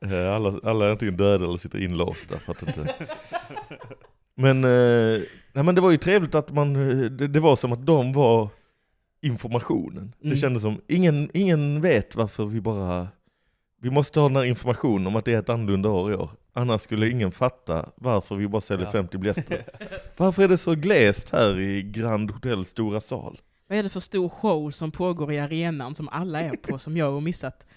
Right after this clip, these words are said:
Speaker 1: De hade inget i arenan i år, va?
Speaker 2: Nej,
Speaker 1: Som
Speaker 2: nej,
Speaker 1: tur är.
Speaker 2: herregud. Åh, fy
Speaker 3: Vad,
Speaker 2: fan.
Speaker 3: vad var den
Speaker 2: Det
Speaker 3: största
Speaker 2: hade varit
Speaker 3: lokalen
Speaker 2: ett
Speaker 3: de
Speaker 2: väldigt roligt prank från Lund Comedys sida. De bara, "Vi kör arenan." <laughs>
Speaker 1: Men de har ju nästan gjort det innan. De har haft arenan och det har varit liksom coronaglest.
Speaker 3: Ja, alltså,
Speaker 2: Ja.
Speaker 3: det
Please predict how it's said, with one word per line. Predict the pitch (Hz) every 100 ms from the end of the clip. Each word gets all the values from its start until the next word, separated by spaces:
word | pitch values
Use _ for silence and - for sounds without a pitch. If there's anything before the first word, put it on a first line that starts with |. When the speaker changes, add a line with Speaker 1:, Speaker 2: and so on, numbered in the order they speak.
| _ -
Speaker 1:
De | 143
hade | 185 139
inget | 165 170
i |
arenan | 143 139 147 107
i | 120
år, | 101
va? | 95 80
Speaker 2:
Nej, | 175 180 175
Speaker 1:
Som | 175
Speaker 2:
nej, | 175 160
Speaker 1:
tur | 104 90
är. | 85
Speaker 2:
herregud. | 110 - 147 123 - _ _
Åh, | 185 151
fy | 127
Speaker 3:
Vad, | 175 165
Speaker 2:
fan. | 170
Speaker 3:
vad | 180 180
var |
den | 175 -
Speaker 2:
Det |
Speaker 3:
största | 185 196
Speaker 2:
hade | 214 -
varit | 196
Speaker 3:
lokalen | 175 151 113
Speaker 2:
ett | 113
Speaker 3:
de |
Speaker 2:
väldigt | 202 202 175 180
roligt | 180 170 160
prank | - 175 151 151
från | 160 156
Lund | 165
Comedys | - 165 156 156
sida. | - 165 143
De | 147
bara, | 156 147
"Vi |
kör | 165 - 180 -
arenan." | 165 170 170 160 147 147 571 494 - 855
<laughs> | - - - -
Speaker 1:
Men | 165
de | 156
har | 151
ju |
nästan | 139 156 - - 123
gjort | 170 -
det | 131
innan. | 143 95 85
De | 104
har | 135
haft | 120 113
arenan | 113 131 127 98 98
och | 101
det | 107
har |
varit | 107 104 - -
liksom | 101 - 95 95
coronaglest. | 113 101 113 90 90 82 90 123
Speaker 3:
Ja, | 107 -
alltså, | -
Speaker 2:
Ja. |
Speaker 3:
det | -